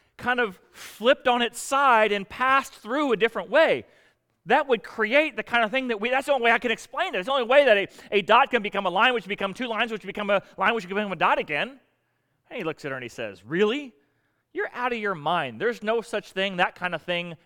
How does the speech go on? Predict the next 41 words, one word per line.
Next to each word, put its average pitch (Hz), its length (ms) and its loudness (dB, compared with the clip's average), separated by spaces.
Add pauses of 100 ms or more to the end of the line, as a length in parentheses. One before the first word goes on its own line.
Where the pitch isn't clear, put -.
doesn't 175 320 -2
ever 151 220 -4
happen." 110 400 -8 (240)
And 147 100 -14
so - 80 -16
they 170 140 -6
go 175 140 -8
back 160 320 -10
and 143 120 -18
forth. - 300 -18
Now, 151 220 -8 (500)
let's - 100 -20
go 117 120 -20
back 127 180 -14
over 120 160 -14
to - 100 -20
here. 196 140 -16 (1400)
Keep 113 180 -16
on 107 140 -12
our 110 80 -8
plane. 147 500 -12
Keep 117 200 -14
on 120 180 -8
our 127 80 -8
plane. 147 320 -8
A - 20 -10
little 147 140 -6
more 143 140 -6
tricky 180 340 -8
'cause 156 140 -12
we're 127 80 -10
walking 127 320 -6
backwards. 143 380 -6
Keep 131 200 -18
on 123 100 -8
our 123 80 -10
plane 135 280 -12
of 123 80 -14
existence. 143 580 -20 (920)
All 107 100 -12
right. 113 240 -12